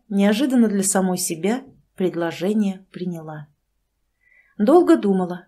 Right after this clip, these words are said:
прежде чем пойти в гости, и не нашла ничего лучшего, чем рассказать бабушке о встрече с отцом и приглашении.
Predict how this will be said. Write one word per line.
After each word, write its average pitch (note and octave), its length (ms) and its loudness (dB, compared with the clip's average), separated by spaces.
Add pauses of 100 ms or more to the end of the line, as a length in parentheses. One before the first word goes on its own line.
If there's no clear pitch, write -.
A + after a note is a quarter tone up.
прежде F#3+ 340 0
чем F#3 220 -4
пойти F#3 300 -2
в F3 100 -12
гости, F#3 500 -4 (300)
и G3 80 -6
не G3+ 140 2
нашла G#3 340 -2
ничего F3+ 440 -4
лучшего, A#3+ 520 -6 (300)
чем G#3+ 260 2
рассказать A3 540 0
бабушке A3 540 -2
о G3+ 40 -4
встрече G3+ 440 -4
с F#3+ 120 -6
отцом C#4 500 -6 (120)
и A3 80 -6
приглашении. E3+ 840 -6